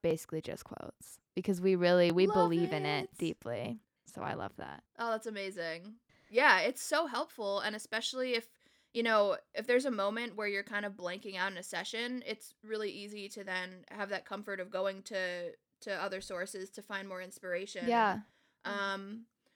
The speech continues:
Speaker 2: you know, I think the third one would definitely just be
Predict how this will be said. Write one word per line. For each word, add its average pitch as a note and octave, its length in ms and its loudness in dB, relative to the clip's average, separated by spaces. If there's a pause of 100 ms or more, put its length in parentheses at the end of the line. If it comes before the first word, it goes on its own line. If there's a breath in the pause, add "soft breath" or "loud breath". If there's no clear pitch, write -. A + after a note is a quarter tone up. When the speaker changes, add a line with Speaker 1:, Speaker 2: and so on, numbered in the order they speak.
(160)
Speaker 2:
you A#3+ 100 2
know, G#3+ 180 8
I F3+ 100 8
think B3+ 200 2
the G#3 80 -4
third C#4 380 2
one A3+ 280 0
would G#3 140 -4
definitely C4 520 -4
just A3+ 300 -8
be G3+ 360 -4